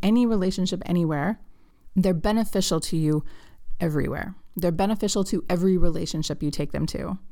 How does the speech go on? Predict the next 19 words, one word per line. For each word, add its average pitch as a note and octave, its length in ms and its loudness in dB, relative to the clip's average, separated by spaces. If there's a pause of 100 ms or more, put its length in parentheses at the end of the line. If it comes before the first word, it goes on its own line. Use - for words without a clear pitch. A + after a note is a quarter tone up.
(680)
Your E3 120 0
relationship G3+ 520 4
doesn't F#3 260 -2
have F3+ 140 0
to - 80 -12
be F3+ 80 0
contingent G3+ 680 2
only G3 340 6
on E3+ 180 -2
the D#3 100 0
other D#3 160 -4
person. - 420 4
It F3 80 -6
becomes F3 460 -2
contingent F3+ 720 0
on D#3 180 0
both D3 320 12
of E3 140 4
you, - 260 -10